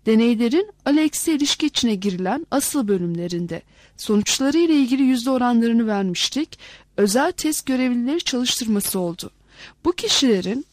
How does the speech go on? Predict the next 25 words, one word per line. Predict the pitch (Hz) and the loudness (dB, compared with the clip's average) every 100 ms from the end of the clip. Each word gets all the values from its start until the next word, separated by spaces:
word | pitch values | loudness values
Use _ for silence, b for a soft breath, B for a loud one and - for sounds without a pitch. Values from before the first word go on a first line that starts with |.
| _ | _
Alex'in | 277 339 - 320 | 0 2 2 2
eğitimiyle | 294 277 - 294 285 | 2 2 2 2 4
hiç | 320 311 | 4 2
ilgileri | - 240 226 226 302 | -2 -2 2 2 2
olmamıştı | 285 214 180 170 - - 151 b b _ | 2 0 0 -2 -4 -6 -12 b b _
ve | 220 | 2
olup | 214 302 - | 4 4 -2
biten | - 330 | 0 2
hakkında | 262 - 208 190 185 302 - | 2 0 -2 -2 -2 -6 -12
kendilerine | - 214 214 226 233 240 339 | -4 0 2 2 2 4 4
askeri | - 247 - 269 294 | 2 -4 -2 0 2
düzeyde | 220 196 196 196 311 403 - | 0 -2 -2 -2 -4 -4 -4
bilgi | 247 240 208 | 0 0 0
verilmişti. | 180 170 160 160 - - - _ _ B B B _ | -4 -4 -6 -4 -4 -6 -12 _ _ B B B _
Testlerde | 247 262 - 339 349 392 | -2 0 2 2 2 2
Alex'e | 311 262 - - 247 | 0 0 -2 -2 -4
"Kaç | - 285 294 | -4 -2 -2
tane?" | - 226 180 165 - b b b 220 | -2 -2 -2 -6 -8 b b b -2
ya | 240 | 0
da | 320 | 2
"Ne | 311 339 | 4 4
renk?" | 254 - | 2 0
sorularını | 220 208 208 208 | -2 -2 0 0
soran | 254 240 226 311 | -2 -2 0 -2
onlardı. | - 220 208 180 170 - | 0 0 2 0 -6 -10